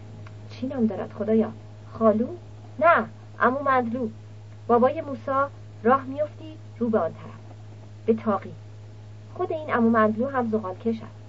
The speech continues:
و جایش هم همان نزدیک یردگاه کلمیشی هاست. برو بار و بندیلت را ببند. شیدا گفت:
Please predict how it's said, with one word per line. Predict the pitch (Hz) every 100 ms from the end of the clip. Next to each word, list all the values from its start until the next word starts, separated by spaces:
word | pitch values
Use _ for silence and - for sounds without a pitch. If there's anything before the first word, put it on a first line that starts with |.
| - - -
و | 202
جایش | 233 240 226
هم | 226
همان | 226 240 233
نزدیک | 214 190 - 220
یردگاه | 220 202 180 - 202 208
کلمیشی | - 202 175 160 175
هاست. | 170 - - - - - - - - - -
برو | 381 320
بار | 269 240
و |
بندیلت | 220 208 226 233 220 202
را |
ببند. | 170 160 - - - - - - - - - - - - - - - - -
شیدا | - 269 254 277
گفت: | 302 302